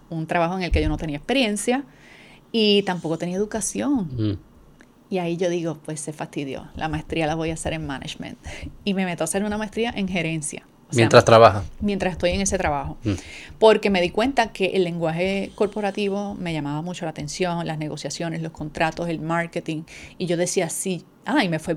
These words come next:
Speaker 1: súper bien el primer año. Empecé a traer unos resultados brutales a la empresa y me empezaron a dar proyectos de mayor reto. O sea, te estoy hablando que yo tenía ni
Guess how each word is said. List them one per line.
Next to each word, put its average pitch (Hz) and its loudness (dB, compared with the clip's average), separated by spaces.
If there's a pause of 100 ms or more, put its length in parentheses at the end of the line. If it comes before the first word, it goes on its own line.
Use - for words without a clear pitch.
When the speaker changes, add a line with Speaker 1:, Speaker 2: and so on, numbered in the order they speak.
Speaker 1:
súper 349 2
bien 277 4
el 254 2
primer 220 0
año. 202 0
Empecé 185 0
a 185 2
traer 262 4
unos 269 2
resultados 262 0
brutales 233 0
a 247 -2
la 247 0
empresa 247 0
y 185 -2 (420)
me 220 2
empezaron 208 0
a 226 0
dar 254 0
proyectos 254 0
de 233 -2
mayor 202 -2
reto. 214 0 (680)
O 208 -8
sea, 220 6
te 208 2
estoy 202 0
hablando 254 2
que 220 2
yo 185 2
tenía 240 0
ni 190 -2